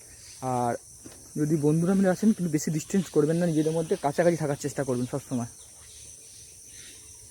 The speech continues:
আর শুধু ভিডিও করলে হবে না, আপনাদের যখন আসবেন ভিডিও করলে আপনার চোখ কান চারদিকে খোলা রাখতে হবে এই জঙ্গলের মধ্যে। কেন বলছি সে আপনারা বুঝতেই পারছেন হয়তো, আর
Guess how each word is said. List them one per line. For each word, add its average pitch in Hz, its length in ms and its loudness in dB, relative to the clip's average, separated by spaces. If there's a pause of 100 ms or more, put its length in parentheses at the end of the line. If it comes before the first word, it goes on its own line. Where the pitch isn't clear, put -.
(460)
আর 123 180 -2 (120)
শুধু 165 240 -4
ভিডিও 165 300 4
করলে 175 260 4
হবে 156 220 0
না, 196 120 0
আপনাদের 160 280 -2 (280)
যখন 151 160 -2 (160)
আসবেন 170 280 0
ভিডিও 135 140 0
করলে 156 160 0
আপনার 165 180 0 (160)
চোখ 147 200 0
কান 175 180 0
চারদিকে 143 340 0
খোলা 143 180 4
রাখতে - 160 -4
হবে 131 140 0
এই 123 80 -8
জঙ্গলের 127 360 0
মধ্যে। 117 180 -4 (120)
কেন 131 140 0 (140)
বলছি 151 260 0 (600)
সে - 80 -4 (100)
আপনারা 156 180 2 (100)
বুঝতেই 139 360 -4
পারছেন 151 300 -4
হয়তো, 127 180 -2 (920)
আর 135 60 -2